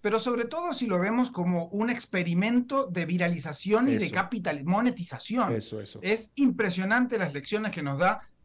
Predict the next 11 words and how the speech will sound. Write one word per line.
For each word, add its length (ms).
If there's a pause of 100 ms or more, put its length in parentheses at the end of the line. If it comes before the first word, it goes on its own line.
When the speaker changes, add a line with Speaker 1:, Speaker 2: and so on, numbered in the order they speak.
Speaker 1:
a, 320
eh, 480
a 100
quienes 240
trabajamos 520
en, 260
en 160
marketing 540
o 180
en 120
comunicación, 880